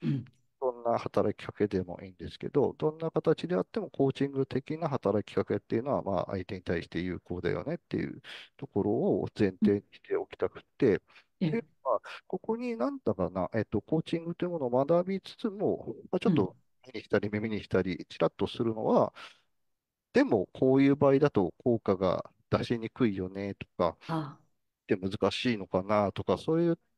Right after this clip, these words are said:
Speaker 2: た、まあ、お話も、まあ、ちと見に来たりすることがあったんで、
Speaker 1: うん。
Speaker 2: それは、なんというか、えっと、
Speaker 1: うん。
Speaker 2: なんか縛りが働いてるなっていう
Speaker 1: <laughs>
Speaker 2: 感じなんですよね。だから、そこ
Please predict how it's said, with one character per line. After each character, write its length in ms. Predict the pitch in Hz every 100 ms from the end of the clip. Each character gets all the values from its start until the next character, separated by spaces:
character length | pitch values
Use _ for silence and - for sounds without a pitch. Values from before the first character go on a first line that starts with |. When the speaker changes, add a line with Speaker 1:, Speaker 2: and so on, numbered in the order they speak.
| -
Speaker 2:
た、 320 | 285 240 -
ま 120 | 170
あ、 60 | 104
お 40 |
話 420 | - 104 101 - 101
も、 340 | 98 92 - -
ま 80 | 160
あ、 40 |
ち 140 | - -
と 140 | 214
見 100 | -
に 60 | - _ -
来 100 | -
た 120 | 95
り 120 | 90
す 120 | -
る 80 | 101
こ 140 | - 101
と 100 | 90
が 100 | 92
あ 20 |
っ 60 | -
た 120 | 92
ん 80 | 87 -
で、 180 | 107 90
Speaker 1:
う 20 |
ん。 40 | - - - - _ _ _ 214
Speaker 2:
そ 60 |
れ 200 | 254 254
は、 280 | 254 220 -
な 120 | 151
ん 120 | 139 139 -
と 80 |
い 100 | 101
う 80 | 90
か、 340 | - 87 - - 92 - -
え 80 | 104
っ 40 |
と、 140 | 120 -
Speaker 1:
う 40 |
ん。 120 | - _ _ _
Speaker 2:
な 80 | 113
ん 40 |
か 120 | 104 95
縛 260 | 110 107
り 100 | 110
が 100 | 95
働 300 | 98 98 92
い 60 | 104
て 100 | 101
る 100 | 90
な 100 | 101
っ 60 |
て 140 | - 220
い 120 | 196
う 40 |
Speaker 1:
<laughs> 500 | 302 285 370 - -
Speaker 2:
感 120 | 170 123
じ 120 | 123
な 100 | 104
ん 40 |
で 120 | -
す 100 | -
よ 120 | 85 82
ね。 120 | 92 _ _ _ _ _ _ _ - 101 _ _ _ _ _ _ _ -
だ 80 | 160
か 60 |
ら、 340 | - 127 - -
そ 160 | -
こ 600 | - 214 226 233 226 277